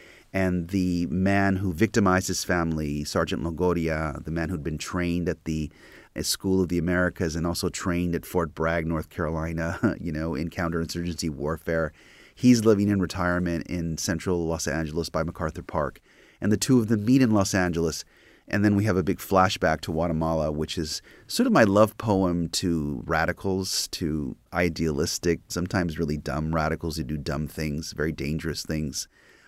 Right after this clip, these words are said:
I was really happy with the way it came together. I was really helped. It was my first novel. I think all writers are really fortunate if they can get a good editor. And my editor, Joy Johansson, so indebted to her for her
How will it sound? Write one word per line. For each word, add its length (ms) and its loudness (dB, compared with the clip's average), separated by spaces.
I 100 4
was 180 4
really 200 4
happy 300 2
with 180 4
the 60 4
way 220 4
it 140 -2
came 240 0
together. 360 2
I 60 4
was 220 0
really 160 2
helped. 460 -4
It 100 -2
was 140 -6
my 100 0
first 300 -2
novel. 300 2
I 60 2
think 240 0
all 180 4
writers 500 4
are 120 2
really 240 6
fortunate 600 0
if 80 -4
they 140 0
can 200 -2
get 140 2
a 40 0
good 240 -2
editor. 420 0
And 120 -4
my 160 -2
editor, 400 0
Joy 220 0
Johansson, 720 -6
so 340 4
indebted 360 2
to 80 -10
her 340 -4
for 260 -6
her 420 2